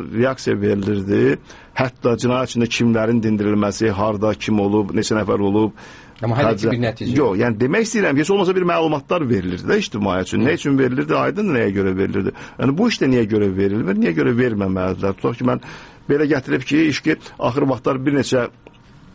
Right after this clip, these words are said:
Speaker 1: ictimai maraq kəsb edən bir neçə işdə iştirak edirik. Misal üçün, həmin Nigar Yaqubluğun məsələsi, yəqin eşidirsiniz.
Speaker 2: Hı hı.
Speaker 1: Nigar Yaqubluğun məsələsi ilə əlaqədar baş prokurorun birinci müavini çıxır, açıqlama verir və,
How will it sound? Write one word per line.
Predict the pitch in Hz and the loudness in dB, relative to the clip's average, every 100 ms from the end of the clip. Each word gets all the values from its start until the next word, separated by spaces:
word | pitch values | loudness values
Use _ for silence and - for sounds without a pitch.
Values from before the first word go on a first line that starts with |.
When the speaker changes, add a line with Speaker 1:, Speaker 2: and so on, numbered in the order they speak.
| - - - - | -20 -20 -10 -4
Speaker 1:
ictimai | 104 - 117 123 127 | -2 2 2 4 2
maraq | 120 131 - | 2 0 0
kəsb | 120 120 110 | -2 0 0
edən | 135 170 | 0 0
bir | 214 | 0
neçə | - 127 | 0 -2
işdə | 117 | -2
iştirak | 104 107 101 107 | -2 -2 0 0
edirik. | 98 95 104 | 0 0 0
Misal | 127 113 | 0 0
üçün, | 123 | 0
həmin | 127 135 135 - - - | 2 2 -2 -14 -8 -2
Nigar | 110 127 120 | 2 2 4
Yaqubluğun | 113 107 110 123 110 | 2 2 2 2 2
məsələsi, | 95 95 101 | 0 -2 0
yəqin | 101 101 104 | 0 2 0
eşidirsiniz. | 98 107 104 104 117 | 0 0 0 2 0
Speaker 2:
Hı | 131 | 0
hı. | - - 110 | -6 -4 0
Speaker 1:
Nigar | 127 127 | 2 2
Yaqubluğun | 123 117 117 127 120 | 2 2 2 2 2
məsələsi | 113 107 101 123 | 2 -2 0 -2
ilə | 110 | 0
əlaqədar | 104 98 101 113 107 | 0 0 0 0 0
baş | 101 - | -2 -2
prokurorun | 101 98 107 107 | -2 0 2 2
birinci | 101 95 104 | 2 2 2
müavini | 98 95 101 | 2 0 -2
çıxır, | - 110 117 - - - | 0 0 0 -4 -12 -4
açıqlama | 101 - 98 107 110 | -4 -2 0 0 2
verir | 98 101 104 98 | 2 0 0 0
və, | 98 | 0